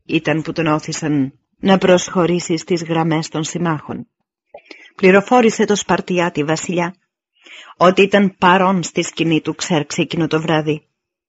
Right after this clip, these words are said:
όταν ο προδότης, του οποίου το όνομα γνωρίζω, αλλά αρνούμε να το επαναλάβω, είχε έρθει να ζητήσει την αμοιβή που πρόσφερε η μεγαλειότητά του και να θέσει στη διάθεσή του τις υπηρεσίες του,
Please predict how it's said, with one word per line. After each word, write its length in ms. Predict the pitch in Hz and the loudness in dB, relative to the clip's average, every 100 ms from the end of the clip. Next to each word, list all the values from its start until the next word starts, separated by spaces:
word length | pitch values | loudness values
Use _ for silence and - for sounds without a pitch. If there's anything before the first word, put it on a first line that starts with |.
| _ _ _ | _ _ _
όταν 240 | - 180 175 | -4 2 2
ο 60 | |
προδότης, 600 | 175 175 165 175 208 190 - | 2 2 2 2 2 0 -2
του 100 | 170 | -2
οποίου 260 | - 170 | 0 -2
το 100 | - | 0
όνομα 240 | 147 147 143 | 0 0 -2
γνωρίζω, 480 | 151 139 180 143 | 0 0 0 0
αλλά 200 | 139 143 | 0 2
αρνούμε 480 | 135 147 160 190 175 | 0 0 -2 0 0
να 120 | 135 | -2
το 100 | 139 | -2
επαναλάβω, 680 | 139 156 143 156 151 147 147 _ _ _ _ _ _ _ _ _ _ - | -6 -4 -2 0 0 -2 -6 _ _ _ _ _ _ _ _ _ _ -8
είχε 220 | 196 202 | 0 0
έρθει 200 | 185 185 | 0 0
να 100 | 175 | 0
ζητήσει 420 | 170 170 175 - | 0 0 -2 -2
την 180 | 151 170 | -4 -2
αμοιβή 320 | 175 165 170 | -2 -2 -4
που 140 | 170 | -6
πρόσφερε 500 | 151 160 156 - 156 | -4 -2 -2 -2 0
η 60 | 156 | 2
μεγαλειότητά 880 | 160 156 156 156 165 - - - 156 | 0 0 0 2 0 -2 -8 -4 -6
του 280 | - 147 - _ _ _ _ _ _ _ | -6 -10 -10 _ _ _ _ _ _ _
και 160 | _ 185 | _ 0
να 140 | 190 | 2
θέσει 300 | 190 202 196 | 4 2 2
στη 160 | 190 190 | 0 0
διάθεσή 580 | 175 185 190 202 - 170 | 0 0 0 -4 -2 -2
του 120 | 160 | -2
τις 160 | 160 - | -6 -8
υπηρεσίες 640 | 160 156 156 165 151 143 | -4 -4 -4 -2 -2 -2
του, 240 | - 85 | -10 -14